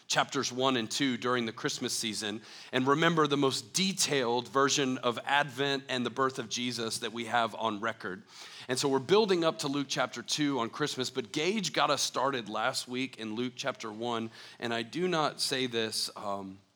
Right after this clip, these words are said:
just to say something nice about Gage or encourage him, 'cause he doesn't need it. Y'all, that was, he does, well, I wasn't saying that 'cause he's arrogant. I'm saying that because he, he, he's just confident.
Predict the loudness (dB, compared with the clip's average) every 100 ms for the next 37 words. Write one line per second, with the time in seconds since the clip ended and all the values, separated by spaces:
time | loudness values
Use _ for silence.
0 | _ _ -20 _ _ -2 0 2 2 2
1 | 0 0 -2 -2 -4 -6 0 4 4 2
2 | 2 0 2 0 0 0 0 -2 -4 -2
3 | -2 0 -2 -4 -8 -4 2 2 2 2
4 | 0 0 -2 -2 -2 -4 -2 -2 0 0
5 | -2 -16 _ _ _ -20 -20 -20 -20 -20
6 | -4 8 12 12 10 6 6 8 8 4
7 | 4 2 2 8 8 10 10 12 12 10
8 | 4 4 6 6 4 2 0 2 4 4
9 | 4 4 2 0 2 2 0 -2 -2 0
10 | 0 0 -2 -4 -4 -6 -10 -6 -4 -2
11 | -2 0 0 2 -2 -4